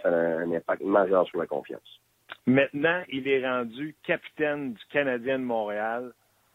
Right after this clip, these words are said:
Speaker 2: T'aurais-tu pu dire ça, qu'il y avait de la, de la graine de leader quand, que, quand tu l'as eu ?
Speaker 1: Ben, moi, je,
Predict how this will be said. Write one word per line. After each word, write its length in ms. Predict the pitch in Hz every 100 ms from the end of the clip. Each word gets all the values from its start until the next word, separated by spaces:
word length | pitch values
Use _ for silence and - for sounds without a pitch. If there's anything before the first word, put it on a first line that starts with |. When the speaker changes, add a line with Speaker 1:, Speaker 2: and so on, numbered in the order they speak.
| _ _ _ _ _ _ -
Speaker 2:
T'aurais-tu 360 | 147 151 -
pu 120 | - 180
dire 240 | 165 147 -
ça, 160 | 185
qu'il 120 | 180 151
y 20 |
avait 140 | 156
de 60 | 151
la, 260 | 143 139
de 60 | 131
la 80 | 131
graine 280 | 139 160 151
de 60 |
leader 440 | 139 139 139 165 160
quand, 240 | 151 139 -
que, 80 | 131 127 127 123 123 120 117 113 110
quand 80 | 135
tu 140 | 120 135
l'as 80 |
eu ? 100 | 165 - _ - - - -
Speaker 1:
Ben, 160 | 131 107
moi, 140 | 160
je, 160 | -